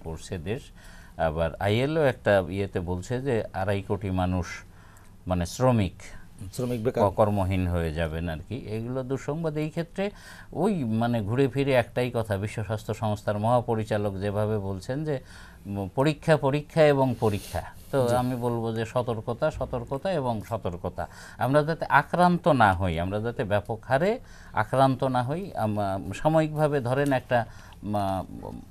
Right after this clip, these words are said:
Speaker 1: মিল কারখানা একটু বন্ধ রাখা হলো পনেরো দিনের জন্য, এক মাসের জন্য, সেইটাও থাকে। এই ক্ষতিটা পোষানোর কোনো ওয়ে নাই, পথ নাই, বিকল্প নাই।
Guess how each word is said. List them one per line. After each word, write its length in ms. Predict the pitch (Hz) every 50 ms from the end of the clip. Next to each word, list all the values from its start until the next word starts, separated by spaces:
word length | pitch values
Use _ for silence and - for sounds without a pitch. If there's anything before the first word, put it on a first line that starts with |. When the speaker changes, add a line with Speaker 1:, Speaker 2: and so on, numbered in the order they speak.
| - - 113 113 110 - 117 117
Speaker 1:
মিল 320 | 113 120 131 135 131 135
কারখানা 640 | - - 131 117 104 117 120 117 120 120 113 - - - - -
একটু 180 | 123 - - 135
বন্ধ 260 | 110 143 156 160 147
রাখা 340 | 151 143 139 123 - 131 123
হলো 300 | 110 113 110 110 107 101 -
পনেরো 280 | 117 113 110 104 107
দিনের 360 | 98 107 107 107 107 104 104 101
জন্য, 220 | 110 110 107 113
এক 160 | 107 98 90 -
মাসের 380 | 107 104 101 - 117 110 104 104
জন্য, 280 | 101 101 101 110 135 - - - - - -
সেইটাও 320 | - - 170 175 180 156 139
থাকে। 300 | - 104 82 - - 123
এই 80 | 160
ক্ষতিটা 380 | 165 - 165 160 180 175 208 196
পোষানোর 680 | 175 180 156 - 175 170 175 170 160 156 - - 131 -
কোনো 300 | - 143 139 135 131 - 82
ওয়ে 300 | 117 123 123 113 107 101 95 104 101 85 73
নাই, 300 | 98 101 101 98 87 76 -
পথ 160 | - 104 104 - -
নাই, 180 | 98 90 76 69
বিকল্প 460 | 85 110 107 107 95 85 - - 90
নাই। 200 | 85 80 67